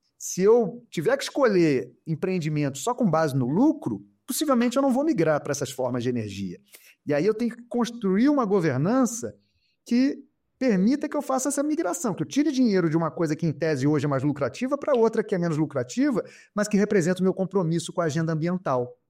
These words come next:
É, e como nós, por sermos uma empresa estatal, somos muito auditados e temos um nível de transparência que usualmente é maior do que empresas privadas, nós,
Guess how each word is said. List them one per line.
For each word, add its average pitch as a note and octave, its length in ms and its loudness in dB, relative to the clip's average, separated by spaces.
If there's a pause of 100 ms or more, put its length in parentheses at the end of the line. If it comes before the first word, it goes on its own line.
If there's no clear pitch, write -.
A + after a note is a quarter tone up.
(720)
É, C#3+ 540 2
e - 60 -2
como C#4+ 240 0
nós, G#3+ 640 2 (280)
por - 140 -8
sermos D#3 260 0
uma D3 140 2
empresa C#3+ 240 0
estatal, B2 480 -2
somos C#3+ 260 -4
muito A3 460 2
auditados D#3 920 -2 (260)
e A2+ 60 -4
temos F#3 460 2
um D3 80 2
nível C#3+ 260 2
de A#2+ 80 -6
transparência C3+ 640 -2
que - 140 -4
usualmente C#3+ 600 0
é D#3 40 0
maior B2+ 340 0
do B2+ 100 -10
que B2 120 -6
empresas A#2 400 -4
privadas, D3 720 -4 (640)
nós, G3 180 0